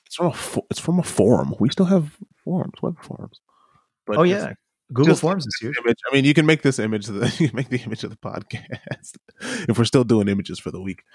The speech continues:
Speaker 1: Um,
Speaker 2: Yeah, I am, absolutely.
Speaker 1: that, that image, that first image sums up this discussion. <laughs>
Speaker 2: But it's loading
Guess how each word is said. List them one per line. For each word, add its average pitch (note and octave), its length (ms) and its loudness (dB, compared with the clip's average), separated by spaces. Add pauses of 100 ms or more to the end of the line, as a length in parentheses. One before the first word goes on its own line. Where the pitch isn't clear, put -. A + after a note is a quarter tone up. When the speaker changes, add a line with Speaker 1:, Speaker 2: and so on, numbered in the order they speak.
(400)
Speaker 1:
Um, F2+ 180 -12
Speaker 2:
Yeah, A#2+ 520 2 (100)
I A#2 80 -2
am, C#3+ 160 -2
absolutely. A#2 400 -6 (760)
Speaker 1:
that, A#2+ 300 2
that G#2 60 -4
image, G2 400 -6 (440)
that A#2 200 4
first A2 320 2
image G2+ 220 -4
sums A2 360 2
up G2+ 180 2
this G2 180 -4
discussion. - 760 4
<laughs> G3+ 140 4 (640)
Speaker 2:
But G#2+ 100 -4 (100)
it's - 200 -4
loading G#2 520 4